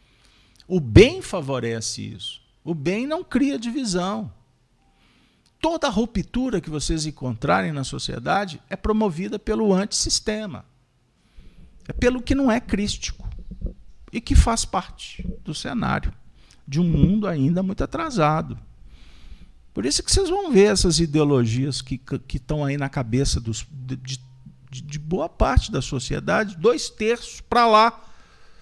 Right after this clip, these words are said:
não conseguem enxergar e estão aí dando palpite num monte de assunto que não sabe nem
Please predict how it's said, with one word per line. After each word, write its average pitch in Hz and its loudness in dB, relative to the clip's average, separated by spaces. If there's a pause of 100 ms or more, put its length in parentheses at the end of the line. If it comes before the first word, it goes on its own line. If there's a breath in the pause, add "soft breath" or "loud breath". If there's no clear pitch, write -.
(1000 loud breath)
não 202 -4
conseguem 226 2
enxergar 202 0 (280)
e 233 -12
estão 262 -2
aí 214 2
dando 208 0
palpite 202 0
num 196 0
monte 190 0
de - -2
assunto 202 -4
que 233 -6
não 214 -4
sabe - -6
nem 113 -4